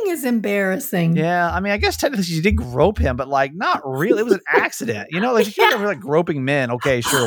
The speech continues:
Speaker 2: one thing. But I think I would, I, I personally would say something, but I, I don't know that I'd call, but I'd definitely send an email, be like, "Listen, you need to understand what happened here," because I think it was a bad judgment call on the manager's behalf, to be honest with you.
Speaker 1: Yeah.
Speaker 2: Um, I just don't think it was, like, a,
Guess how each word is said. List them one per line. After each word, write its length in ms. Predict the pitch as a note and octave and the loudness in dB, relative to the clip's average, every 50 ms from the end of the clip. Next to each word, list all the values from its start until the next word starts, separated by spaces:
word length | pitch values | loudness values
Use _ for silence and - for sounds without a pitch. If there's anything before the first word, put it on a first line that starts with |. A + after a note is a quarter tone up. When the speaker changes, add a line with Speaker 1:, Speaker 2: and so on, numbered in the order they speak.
| A2 | 4
Speaker 2:
one 180 | A#2+ C3 C#3 B2+ | 4 4 2 -2
thing. 280 | - G#2+ G#2 G#2 G#2+ - - - - - - - | -4 -6 -6 -6 -8 -8 -10 -10 -10 -2 0 0
But 160 | F#4+ - - | 0 0 0
I 100 | D4 G4+ | -2 0
think 140 | A4+ G4+ G4 | 2 2 2
I 20 | |
would, 160 | C#4 A3+ F#3+ - | 0 -2 -2 -2
I, 180 | F#3+ A3 G3+ - - - | -2 -2 -2 -4 -2 0
I 160 | B3 C#4+ B3+ - | 0 0 0 -4
personally 480 | - - A3+ A#3+ B3 G#3 - - C4+ G#3+ | -6 0 2 2 2 2 0 -4 -4 -4
would 260 | D#3+ C#3+ D3+ E3 E3 | 0 2 4 4 4
say 220 | - - F#3+ F#3+ F3 | 2 -2 -4 -4 -2
something, 560 | - - F#3+ F#3 E3+ E3+ F#3+ F3+ F3 E3+ D#3+ | -2 -2 -4 -4 -2 -2 -2 -2 -2 -4 -6
but 380 | C#3 C3+ B2+ B2 B2 B2 B2 - _ _ - | -4 -2 0 0 0 -2 -2 -6 _ _ -2
I, 100 | E3+ G3+ G3+ F#3 - | 0 0 0 0 -2
I 60 | G#3+ | -2
don't 140 | B3 C4+ B3+ | -2 -2 -2
know 80 | A3+ G3+ | -2 0
that 100 | F3+ D3+ | 0 0
I'd 160 | C#3 A#2+ A2 | 0 -2 -4
call, 320 | - - - G3 G#3 G#3+ | -8 -8 -4 -2 -2 0
but 80 | G3 E3 | 0 0
I'd 120 | D#3+ D#3+ F3 | 0 0 0
definitely 300 | B3 B3+ G#3 - F#3 D#3 | 0 -2 0 -2 -2 -2
send 140 | - D#3 C3+ | -2 -2 -2
an 80 | B2 | -2
email, 260 | A#2+ A#2+ A#2 A2+ G#2 | 0 0 2 2 2
be 100 | G#2+ A2+ | 2 0
like, 80 | A2+ A#2+ | 0 0
"Listen, 240 | B2+ A#2+ - - D#3 | 0 -2 -2 -2 -2
you 40 | G#3 | 0
need 100 | C4+ A#3 | 0 0
to 40 | D3+ | 0
understand 280 | C3+ A#2+ - - A#2 A2 | -2 -2 0 0 -2 -2
what 60 | A2 | 0
happened 340 | A2+ A#2 A2+ A2+ - - A2+ | 0 0 0 0 0 -2 -2
here," 160 | G#2+ G#2+ A2 | -2 -2 -4
because 500 | - - - - C3+ C3 B2+ B2+ B2+ - - - - - _ _ _ _ _ | -6 -6 -4 -2 0 0 0 -2 -6 -10 -16 -20 -20 -20 _ _ _ _ _
I 80 | - G#3+ | -2 -2
think 140 | D4 E4+ E4+ | 0 0 0
it 20 | |
was 80 | A#3 E3 | 0 0
a 40 | C#3+ | -2
bad 420 | A2 - D3 C3+ C3 C#3+ D#3 C#3 | -2 -2 -2 0 2 0 0 -2
judgment 460 | B2 A#2 C3 C#3 C#3+ A#2 C3 C3+ B2+ | -2 -2 0 0 0 0 -4 -10 -8
call 260 | - C3 B2 B2 A#2+ A2+ | -4 -2 0 0 0 0
on 80 | A#2 | -2
the 60 | A2+ | -4
manager's 480 | A2 A2 A#2 B2+ C3+ B2+ A#2 G2+ G#2 G2 | -4 -2 0 0 0 0 -2 -2 -6 -8
behalf, 340 | - - F#2+ G#2+ A2 G#2+ A2 | -8 -6 -4 -4 -4 -4 -6
to 60 | - | -6
be 100 | C3 B2 | -4 -2
honest 260 | A#2 A2+ A2+ A2+ - | -2 -2 -4 -6 -6
with 140 | - A2+ G#2+ | -8 -10 -12
you. 160 | F#2+ - - A#2+ - _ _ _ - A3+ | -12 -12 -14 -16 -16 _ _ _ -4 -2
Speaker 1:
Yeah. 420 | G#3 G3 F#3+ F3 - - - - E3 - | 0 0 0 -2 -2 -6 -8 -12 -10 -6
Speaker 2:
Um, 340 | - A2 A2 G#2+ G#2 G#2 G#2+ | -2 0 0 0 0 0 0
I 60 | B2 C3+ | 0 0
just 100 | C#3 - | 0 0
don't 140 | D3+ C3+ A#2+ | -2 -2 -2
think 140 | B2 A#2 | -2 -4
it 100 | A#2+ A#2 | -2 -2
was, 140 | A2+ A2 F#2+ | -2 -2 -2
like, 200 | - G#2 G2+ - | -2 -4 -2 -2
a, 280 | - G2+ G2+ G2+ G2+ | -2 -2 -2 -2 -4